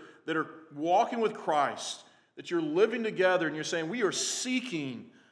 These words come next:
to live out godly things in our, our marriage, to live for Christ," that what God can do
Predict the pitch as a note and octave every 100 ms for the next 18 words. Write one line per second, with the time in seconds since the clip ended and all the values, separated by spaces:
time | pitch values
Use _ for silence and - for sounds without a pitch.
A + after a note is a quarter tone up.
0 | _ F3+ E3 F#3 A3+ G3 F#3 B2 B2 F3
1 | G#3+ A3 G#3+ F#3+ G3 G3 F3+ E3+ D#3+ D3+
2 | C#3 D#3 D3+ C#3+ C#3 B2+ - - - F3+
3 | E3+ G3 A3 G3+ G3+ G#3 F3+ - E3 E3+
4 | E3+ C#3+ E3+ G#3+ B3+ B3 G#3+ E3+ F#3 E3
5 | B2+ A#2